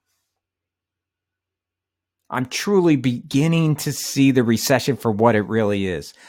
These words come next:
On a weekly basis, on a weekly basis, I am having conversations with business owners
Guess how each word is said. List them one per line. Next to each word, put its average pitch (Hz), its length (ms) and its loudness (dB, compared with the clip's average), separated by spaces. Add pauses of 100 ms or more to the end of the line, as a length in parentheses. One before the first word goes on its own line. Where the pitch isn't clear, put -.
(120)
On 131 140 2
a 120 100 2
weekly 165 540 0
basis, - 720 0 (840)
on 135 140 0
a 127 80 4
weekly 170 920 0 (420)
basis, 131 680 0 (420)
I 120 160 0
am 160 160 0
having 135 320 4
conversations 143 960 0
with 107 180 -4
business 143 400 -2
owners 78 480 -8